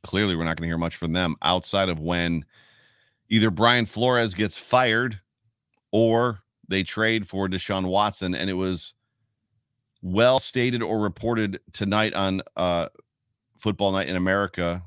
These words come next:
by Mark, Mike Florio that, uh, the N F L has not addressed the Deshaun Watson, has not addressed the Deshaun Watson thing at this point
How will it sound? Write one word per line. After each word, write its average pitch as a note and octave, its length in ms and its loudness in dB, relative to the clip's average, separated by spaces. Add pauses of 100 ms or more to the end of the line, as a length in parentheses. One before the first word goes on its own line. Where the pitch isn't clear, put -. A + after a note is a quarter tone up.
(120)
by F#2 440 0
Mark, F2+ 320 -2
Mike F2+ 220 -2
Florio F2+ 560 -2
that, E2+ 280 -4
uh, E2 280 0 (440)
the G2 140 -2
N A#2 100 2
F B2 100 -2
L C3+ 100 2
has A#2 180 -2
not A2 160 0
addressed G#2+ 640 -2
the G2 160 -2
Deshaun F#2+ 460 -2
Watson, F#2+ 400 0
has G2+ 260 -2
not G#2 140 -2
addressed G2+ 300 -2
the G#2 60 -4
Deshaun F2+ 360 -2
Watson A2 360 0
thing F2 380 0
at F2+ 120 -8
this F2 160 -4
point E2+ 360 -4